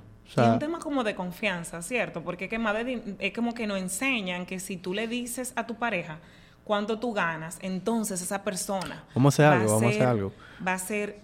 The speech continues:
Speaker 2: planes con todo lo que tú ganas. Y es como que, "Mm, yo mejor tengo un clavo".
Speaker 1: Sí.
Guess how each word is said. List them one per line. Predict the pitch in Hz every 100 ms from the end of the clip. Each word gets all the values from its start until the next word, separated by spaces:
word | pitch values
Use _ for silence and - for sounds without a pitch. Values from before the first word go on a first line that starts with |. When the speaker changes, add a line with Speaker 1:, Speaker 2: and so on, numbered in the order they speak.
| -
Speaker 2:
planes | 202 214 220 196 165 -
con | - 185 175
todo | 175 180 190 190 185
lo | 180 180
que | 180
tú | 175 185 175
ganas. | 190 180 180 139 135 - - - -
Y | 185 180 175
es | 175
como | 185 196 196
que, | 190
"Mm, | 180 196 196
yo | 180
mejor | 175 196 202 196 185
tengo | 185 190
un | 196
clavo". | - 175 190 185 156 151 - - - -
Speaker 1:
Sí. | -